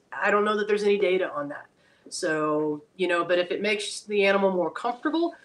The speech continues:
uh, and maybe helps them vomit less or potentially helps them drink better so they don't get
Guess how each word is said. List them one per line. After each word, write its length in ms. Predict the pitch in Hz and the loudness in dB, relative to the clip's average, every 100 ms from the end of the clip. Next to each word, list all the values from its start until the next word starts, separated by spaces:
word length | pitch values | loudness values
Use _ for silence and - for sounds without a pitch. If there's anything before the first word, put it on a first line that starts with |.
| - _ - | -20 _ -2
uh, 220 | - - | 0 0
and 240 | 180 185 202 | -4 -6 0
maybe 360 | 208 226 214 | 2 2 0
helps 320 | 196 220 - | -2 -4 -4
them 420 | 208 208 190 190 170 | 0 4 4 4 2
vomit 460 | 175 208 214 180 | 2 4 0 -4
less 540 | 185 208 214 - - - _ _ | -2 -2 -4 -8 -10 -14 _ _
or 500 | - 170 170 165 160 | -10 -4 0 2 0
potentially 600 | 160 196 - 220 214 202 196 | -2 -12 -4 -2 -2 -2 0
helps 240 | 185 - | 0 -2
them 200 | 190 175 | -4 -4
drink 420 | 147 165 185 196 - - | -8 -4 -4 -4 -10 -6
better 320 | 156 165 208 | -2 2 0
so 160 | 208 185 | 0 -4
they 160 | 170 | -6
don't 260 | 151 160 139 | -4 -6 -6
get 200 | 156 | -10